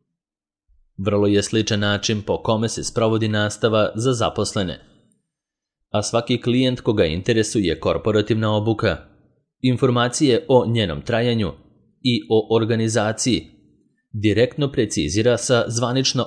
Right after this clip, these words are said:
ovlašćenim licem u jednoj od poslovnica organizatora, ali tom prilikom definiše i apsolutno sve ostale detalje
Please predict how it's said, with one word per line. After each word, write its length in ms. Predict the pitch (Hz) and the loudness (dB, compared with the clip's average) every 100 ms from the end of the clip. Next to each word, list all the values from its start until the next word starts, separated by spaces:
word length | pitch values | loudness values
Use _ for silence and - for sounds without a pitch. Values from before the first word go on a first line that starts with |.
| - | 0
ovlašćenim 600 | 110 113 110 95 73 76 | 2 2 0 -4 -6 -2
licem 420 | 113 113 107 78 - _ _ _ - | -2 0 -4 -4 -10 _ _ _ -2
u 160 | 135 127 | 0 2
jednoj 460 | 117 117 120 123 76 | 2 0 2 0 0
od 80 | 76 95 | -2 -2
poslovnica 580 | 78 - 95 92 - | -2 -2 -4 -2 0
organizatora, 760 | 104 107 95 90 98 107 80 - - _ _ _ _ _ _ _ _ | 0 0 -2 0 0 2 0 -2 -12 _ _ _ _ _ _ _ _
ali 280 | 113 117 113 | 0 2 2
tom 180 | 131 123 | 0 0
prilikom 440 | 123 120 120 113 | 0 0 0 0
definiše 540 | 110 107 117 117 - 107 | 0 0 -2 0 0 0
i 300 | - 110 - | 0 -4 -2
apsolutno 720 | 104 - - 107 107 - 55 | -6 -4 0 0 0 -6 -12
sve 400 | - 127 120 - | -2 0 0 -2
ostale 400 | 87 87 - 107 | -8 -6 -2 0
detalje 560 | 107 104 104 104 92 | 0 0 0 2 0